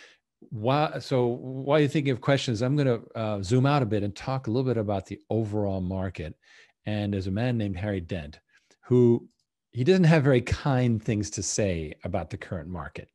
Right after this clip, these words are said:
He thinks it's going to go to hell in a handbasket. Here's of the video I'm gonna play a brief, um, excerpt from. And that is, "Is a giant correction coming?"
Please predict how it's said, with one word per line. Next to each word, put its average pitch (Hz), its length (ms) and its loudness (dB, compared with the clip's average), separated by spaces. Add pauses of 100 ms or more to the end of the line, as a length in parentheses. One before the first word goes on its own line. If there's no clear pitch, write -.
(400)
He 156 220 6
thinks 110 480 0 (100)
it's 104 260 -4
going 95 440 -6
to 104 180 -8
go 90 460 -6 (1200)
to - 80 -4
hell 104 220 2
in 92 80 -2
a 85 40 -4
handbasket. 82 600 -8 (420)
Here's 110 480 2
of 90 240 -12
the 95 120 -8
video 110 300 0
I'm 95 100 -6
gonna 95 180 -6
play 92 280 -10
a 87 60 -10
brief, 104 360 -6 (120)
um, 90 320 -10 (120)
excerpt 110 380 -6
from. 82 260 -14 (600)
And 107 160 -2
that 117 140 2
is, 107 200 0
"Is 98 120 -6
a 95 60 -4
giant 90 280 -8
correction 127 460 -4
coming?" 120 500 -2